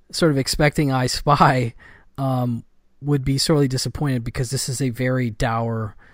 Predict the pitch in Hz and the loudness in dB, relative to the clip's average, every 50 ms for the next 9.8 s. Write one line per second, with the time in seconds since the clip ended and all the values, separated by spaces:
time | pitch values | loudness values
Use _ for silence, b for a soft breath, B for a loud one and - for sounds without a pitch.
0 | b b b b b b b - 127 127 120 120 117 113 113 117 110 - - 131 | b b b b b b b -8 -6 -4 -4 -2 -2 -4 -4 -4 -4 -4 -2 -2
1 | 123 123 127 123 117 - 127 123 123 123 120 - - 120 117 117 113 - - 131 | 0 0 -2 -2 -2 -2 -2 0 0 -2 -4 -6 -10 -10 -8 -8 -8 -6 -4 -2
2 | 135 131 123 120 120 117 117 113 113 _ _ _ _ _ _ _ - 127 123 120 | 0 0 0 0 0 -2 -2 -4 -6 _ _ _ _ _ _ _ -6 -4 -4 -2
3 | 117 117 113 113 - - - 135 123 120 117 113 117 120 117 110 110 110 110 113 | -2 -4 -4 -6 -6 -4 -4 -2 -2 -2 -2 -2 -2 -4 -4 -4 -6 -8 -10 -12
4 | - _ _ - - 127 123 120 117 113 113 113 113 - 139 131 127 120 - - | -14 _ _ -10 -6 -4 -4 -2 -2 -2 -4 -4 -6 -4 -2 -2 -2 -2 -4 -8
5 | - - - - 135 135 135 - 127 - - - 156 143 - - 151 135 131 127 | -10 -12 -14 -10 -6 -6 -4 -2 -2 -4 -2 -2 -2 -2 -2 -2 -2 -2 0 0
6 | 123 123 123 - 135 120 - 127 120 113 110 120 - - - - - - 131 123 | 0 -2 -2 -2 -4 -4 -4 -4 -4 -4 -4 -6 -8 -10 -12 -8 -6 -4 -2 -2
7 | 117 113 107 - B B B B B B B B B B B - - - 127 123 | -2 -4 -6 -8 B B B B B B B B B B B -14 -6 -4 -2 -2
8 | 123 123 120 120 117 - - - - 135 120 113 - - - - 135 131 127 123 | 0 0 -2 -2 -4 -6 -8 -8 -6 -4 -4 -6 -8 -10 -10 -6 -6 -4 -2 -2
9 | 110 117 117 117 113 - - 120 120 120 120 117 113 110 110 - | -2 -2 -4 -4 -4 -4 -4 -4 -4 -4 -4 -4 -4 -6 -8 -10